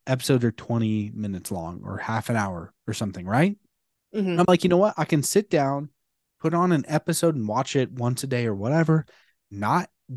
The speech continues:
Speaker 1: put this huge chunk of fucking time on my whole day, my evening."
Speaker 2: Yeah, 'cause sometimes the series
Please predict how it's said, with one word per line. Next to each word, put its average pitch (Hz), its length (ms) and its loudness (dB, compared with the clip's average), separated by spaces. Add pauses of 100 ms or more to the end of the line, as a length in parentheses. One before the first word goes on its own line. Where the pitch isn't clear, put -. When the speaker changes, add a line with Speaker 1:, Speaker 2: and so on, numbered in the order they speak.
(360)
Speaker 1:
put 160 180 0
this 143 220 -2
huge 156 400 0
chunk 143 300 -4
of 139 180 -2 (400)
fucking 143 380 -2
time 143 400 0
on 113 120 2
my 107 200 0
whole 101 440 -4
day, 104 540 -6 (140)
my 101 120 -2
evening." 98 580 -4 (280)
Speaker 2:
Yeah, 233 220 4
'cause 247 160 0
sometimes 359 840 2
the 220 80 0
series 220 640 0